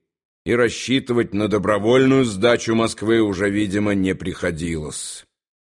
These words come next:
Поздно вечером, отдав последние наказы воеводам, Михаил подъехал к своему шатру и устало спешился. Кинул стременному повод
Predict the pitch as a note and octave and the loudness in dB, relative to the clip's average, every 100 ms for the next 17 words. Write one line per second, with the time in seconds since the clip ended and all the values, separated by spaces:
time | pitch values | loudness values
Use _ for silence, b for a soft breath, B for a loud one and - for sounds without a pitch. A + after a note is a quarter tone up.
0 | _ _ - A#2 A#2 A2+ G#2+ A2 A#2+ A2 | _ _ 0 0 2 0 2 4 2 2
1 | A2+ A2+ G2 - _ _ _ E2 E2+ D2 | 0 0 -2 -6 _ _ _ -8 -6 0
2 | G#2+ A2 - G2+ - A2 G2+ G#2 G#2 G#2 | 2 2 -2 -6 -2 0 0 0 0 -2
3 | - G#2+ G2 G2 G2 G2 G#2 A#2 A#2 A#2 | 0 0 0 0 0 0 2 2 4 2
4 | G#2 _ _ _ _ E2+ G2+ G2 A#2 B2+ | -2 _ _ _ _ -4 -2 2 4 4
5 | G#2+ G2 G2+ G#2+ B2 A2 G#2+ G2 F2 G2 | 2 0 0 2 2 2 -2 -4 -2 0
6 | G#2+ G#2 G#2+ G2+ G#2 A#2+ C#3 - G#2 G#2+ | 0 0 -2 -2 0 2 2 0 -2 -2
7 | F#2+ - G#2 G#2+ G2 - - G2+ G2 - | -2 -2 0 0 0 -6 -2 0 0 -2
8 | E2+ - D#2+ C#2 - _ _ _ _ _ | -8 -10 -12 -14 -18 _ _ _ _ _
9 | _ B2 D3 B2+ A#2+ G#2+ - G2+ G#2+ G#2+ | _ 0 2 2 2 0 -2 -2 0 0
10 | G#2+ G#2+ G#2 E2+ A2 C3 B2 A2+ - | 0 0 0 0 2 4 4 0 -2